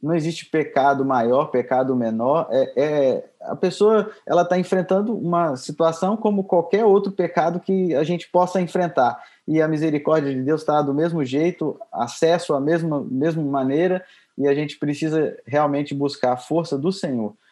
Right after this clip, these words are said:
Eu quero agradecer mais uma vez. Eu queria conversar mais, mas a gente sabe do seu compromisso, sua correria. Quero agradecer do fundo do coração e enfatizar que você que não conhece,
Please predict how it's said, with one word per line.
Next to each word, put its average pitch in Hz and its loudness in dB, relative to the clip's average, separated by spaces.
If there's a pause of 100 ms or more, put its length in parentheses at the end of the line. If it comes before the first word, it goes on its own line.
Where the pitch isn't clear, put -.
(200)
Eu 139 -2
quero 170 2
agradecer 165 0
mais 175 2
uma 165 0
vez. 156 0 (240)
Eu 143 -4
queria 175 2
conversar 185 2
mais, 170 2
mas 143 0
a 151 2
gente 156 -2
sabe 147 2
do 139 -4
seu 151 0
compromisso, 143 -2
sua 151 -2
correria. 151 -2 (340)
Quero 151 2
agradecer 156 2
do 147 0
fundo 175 0
do 165 -6
coração 151 0
e 233 0 (240)
enfatizar 214 2
que 190 -2
você 180 2
que 175 -4
não 180 0
conhece, 151 -2